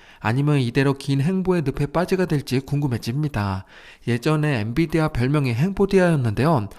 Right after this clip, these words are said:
저는 하지만 다시 대장주의 모습을 찾으리라 생각합니다. 신호가 언제 올지 아직은 알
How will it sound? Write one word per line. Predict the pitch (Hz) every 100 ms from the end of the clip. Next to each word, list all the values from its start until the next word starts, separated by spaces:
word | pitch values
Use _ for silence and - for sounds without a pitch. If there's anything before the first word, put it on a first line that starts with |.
| - - -
저는 | 156 185 196
하지만 | 208 208 156 143
다시 | 143 117 - 151
대장주의 | 143 113 160 160 160
모습을 | 120 131 151 143
찾으리라 | 147 196 190 190 175 170
생각합니다. | 160 123 - 156 165 107 101 95 - - - -
신호가 | - 180 175 170
언제 | 127 117 127
올지 | 143 131 - 117
아직은 | 92 107 139
알 | 139